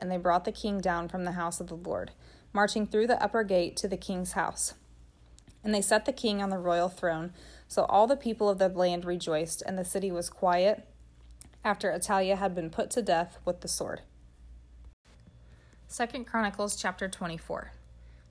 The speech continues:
Joash was seven years old when he began to reign, and he reigned forty years in Jerusalem. His mother's name was Zibiah of Beersheba, and Joash did what was right in the eyes of the Lord all the days of Jehoiada the priest.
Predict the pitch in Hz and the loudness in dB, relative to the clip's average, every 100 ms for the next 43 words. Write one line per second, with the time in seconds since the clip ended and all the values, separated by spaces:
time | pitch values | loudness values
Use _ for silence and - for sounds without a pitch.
0 | - 202 220 240 202 190 - 220 247 240 | -6 2 2 2 -2 0 2 2 2 2
1 | 202 208 196 175 170 175 175 190 185 175 | 0 0 0 0 -2 -4 -6 -6 -6 -6
2 | 170 175 185 165 160 160 165 - 185 185 | -6 -4 -4 -2 -4 -4 -10 -8 -6 -4
3 | 180 180 180 196 214 208 180 180 185 175 | -4 -4 -4 -2 -2 -2 -2 -2 -4 -6
4 | 160 160 - 90 - 190 - - - - | -6 -6 -6 -8 -12 -14 -18 -20 -20 -10
5 | 202 202 208 247 220 196 190 185 - 190 | -4 0 2 2 2 0 -2 -4 -4 -4
6 | 175 180 185 185 190 - 185 175 165 - | -2 -2 0 0 0 -2 -4 -4 -4 -4
7 | 160 165 160 - 185 185 196 208 - 196 | -4 -4 -4 -4 -4 -2 0 -2 -4 -6
8 | 190 180 170 175 170 175 - 180 - 160 | -2 -4 -4 -2 0 0 -2 -6 -4 -4
9 | 175 202 214 196 160 156 156 - - 196 | -4 -4 -4 -2 0 0 -2 -6 0 0
10 | 202 214 180 175 180 170 165 175 160 160 | 2 0 0 0 -2 -4 -4 -4 -4 -6
11 | - 170 - - - | -8 -8 -8 -8 -10